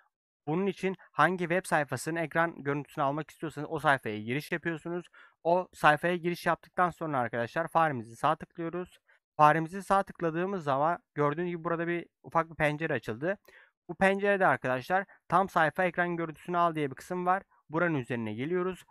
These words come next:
Buranın üzerine geldiğimiz zaman arkadaşlar sağ tarafta bir tane daha pencere açılıyor.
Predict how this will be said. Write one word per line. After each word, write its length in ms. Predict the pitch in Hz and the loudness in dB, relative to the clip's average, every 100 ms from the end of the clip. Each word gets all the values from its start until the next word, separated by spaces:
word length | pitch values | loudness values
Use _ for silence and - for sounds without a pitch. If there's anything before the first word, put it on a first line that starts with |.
| _ | _
Buranın 300 | 139 175 208 | -2 0 0
üzerine 340 | 208 175 185 185 | 0 -2 -2 2
geldiğimiz 520 | 175 160 170 185 160 | 2 0 -2 -4 -2
zaman 240 | 147 135 | 0 0
arkadaşlar 580 | 117 117 120 117 175 202 - - | -2 -2 -4 -2 0 0 -2 -6
sağ 240 | - 180 | 4 4
tarafta 400 | 185 160 135 175 | 4 2 0 -2
bir 40 | 156 | -2
tane 220 | 160 147 | 0 2
daha 100 | 131 | 2
pencere 380 | 123 113 127 170 | 0 -4 0 -2
açılıyor. 420 | 175 175 185 | -2 -4 -4